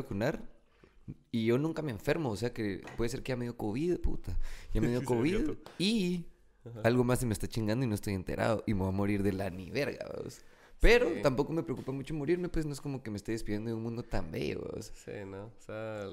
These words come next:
Speaker 2: la verdad es como un más attachment humano que tenemos hacia la vida, porque realmente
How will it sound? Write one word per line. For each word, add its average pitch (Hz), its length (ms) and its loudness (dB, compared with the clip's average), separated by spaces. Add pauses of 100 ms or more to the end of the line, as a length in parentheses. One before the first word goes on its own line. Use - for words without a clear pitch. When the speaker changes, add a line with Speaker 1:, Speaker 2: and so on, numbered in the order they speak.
(160)
Speaker 2:
la 110 120 -8
verdad 110 340 -4
es 143 80 -6
como 110 380 -4
un 110 160 -6
más 110 180 -2
attachment 104 680 -6 (640)
humano 101 560 -6 (280)
que 98 80 -8
tenemos 92 500 -2
hacia 87 220 -4
la 85 140 -8
vida, 98 380 -6
porque 98 300 -8
realmente 113 520 -4